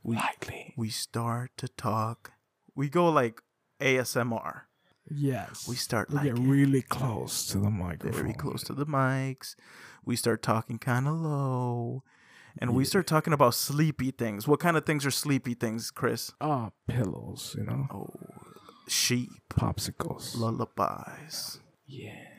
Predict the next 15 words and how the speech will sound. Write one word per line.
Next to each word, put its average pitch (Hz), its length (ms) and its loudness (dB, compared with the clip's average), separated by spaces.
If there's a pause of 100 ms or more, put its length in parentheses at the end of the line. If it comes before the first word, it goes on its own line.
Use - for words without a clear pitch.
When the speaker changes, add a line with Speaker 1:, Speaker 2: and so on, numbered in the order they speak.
Speaker 1:
Yeah, - 340 -18
we 127 80 -6
start - 280 -4
talking, 104 300 -6
we 123 80 -4
take - 280 -4
it - 100 -8
down. 107 400 2
So - 140 -8
we 101 40 -8
talk 95 280 -6
about, - 160 -10 (720)
uh, - 260 -4 (380)
warm 120 920 -4
milk. - 800 -10